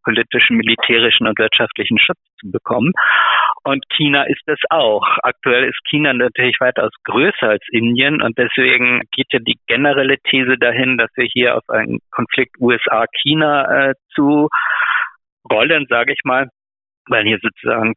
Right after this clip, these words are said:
zwei Großmächte <laughs> um ihre weltweiten oder zumindest doch überregionalen Interessen kämpfen. Man muss aber ganz klar sehen, Indien entwickelt sich aktuell, äh, recht gut. Indien hat eine, eine sehr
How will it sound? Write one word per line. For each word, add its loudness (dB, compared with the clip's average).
zwei 0
Großmächte -2
<laughs> 0
um 0
ihre 0
weltweiten -2
oder 0
zumindest 0
doch -4
überregionalen 0
Interessen -4
kämpfen. -4
Man -2
muss 0
aber 2
ganz -2
klar 0
sehen, -2
Indien -4
entwickelt -6
sich -2
aktuell, 0
äh, 2
recht -2
gut. 0
Indien 0
hat 0
eine, 2
eine 0
sehr 0